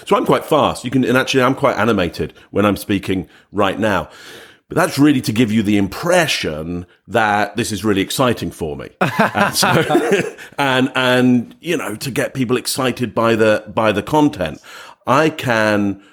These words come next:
Speaker 1: slow it right down and, and have less energy in my body and still get across the same content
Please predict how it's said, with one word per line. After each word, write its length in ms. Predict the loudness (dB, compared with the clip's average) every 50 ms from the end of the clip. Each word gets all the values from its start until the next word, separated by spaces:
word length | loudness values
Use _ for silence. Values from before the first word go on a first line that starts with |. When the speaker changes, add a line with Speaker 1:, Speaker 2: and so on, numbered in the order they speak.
| _ _
Speaker 1:
slow 480 | -10 -8 -6 -2 2 2 4 4 4
it 220 | 4 4 2 -2 -4 -6
right 680 | -2 0 0 2 2 0 0 -4 -6 -14 _ -6 -2
down 460 | 0 0 2 2 0 2 0 0 -2
and, 440 | -2 -2 -2 -2 -2 -2 -4 -6 -8 -6
and 200 | -4 -4 -2 -2
have 280 | -2 -2 -2 -2 -2 0
less 460 | 0 2 2 0 0 -4 -8 -8 -8 -4
energy 680 | -2 0 0 0 0 0 -2 -4 -4 -4 -6 -8 -10 -14 _ _ _ _ _ -2
in 160 | -2 0 0 0
my 440 | 0 0 0 -2 -2 -2 -4 -6 -10 _ _ _ _ _ 0
body 400 | 2 2 2 0 -2 -4 -4 -6
and 160 | -8 -8 -8
still 460 | -8 -8 -6 -2 0 2 2 4 2 2
get 180 | 0 -2 -2
across 680 | -2 -4 -6 -4 -2 0 0 -2 -4 -6 -10 -10 -12 -14 _ -20 -20 _ _ _ _
the 160 | -8 -6 -4
same 800 | -4 -2 0 0 2 2 2 0 0 -2 -2 -4 -6 -8 -10 -12 _ _ _ _ _ _ _ _ _ _ _ _ _ _ _ _ -18
content 840 | -10 -6 -4 -2 -2 -4 -6 -6 -8 -8 -8 -10 -14 _ -20 -20